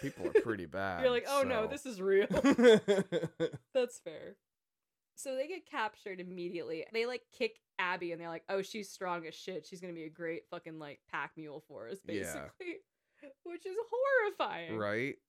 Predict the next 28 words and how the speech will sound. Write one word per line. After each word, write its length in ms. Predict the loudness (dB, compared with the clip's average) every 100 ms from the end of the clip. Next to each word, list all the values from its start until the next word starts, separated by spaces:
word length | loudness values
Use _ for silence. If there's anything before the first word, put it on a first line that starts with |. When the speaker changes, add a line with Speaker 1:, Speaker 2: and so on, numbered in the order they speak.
| _
Speaker 2:
An 120 | -8 -6
undetermined 480 | -4 -4 -4 -6 -4
amount 280 | -4 -6 -6
of 80 | -10 -10
time 240 | -10 -10
later. 360 | -12 -12 -14 -18 _ _ -6
Speaker 1:
Right. 260 | -6 -6 -16 _
I 100 | 2
would 120 | 4
say 120 | 2
six 400 | 2 0 -2 -2
months 260 | -2 -2 -4
is 140 | -8
a 60 | -10 -12 -4 2
fair 260 | 2 0
estimation. 540 | -6 -10 -14 -14 -12 -4
Speaker 2:
Okay, 300 | -4 -4 -8
six 240 | -8 -14
months-ish, 800 | -8 -8 -8 -8 -4 -4 -6 -18 _
fair. 280 | -4 -4 -8
I, 60 | -14
give 300 | -16 -2 0
or 120 | 0 -2
take, 260 | -6 -6
I 60 | -8
think 160 | -8 -10
that's 160 | -14
fair. 300 | -8 -8 -8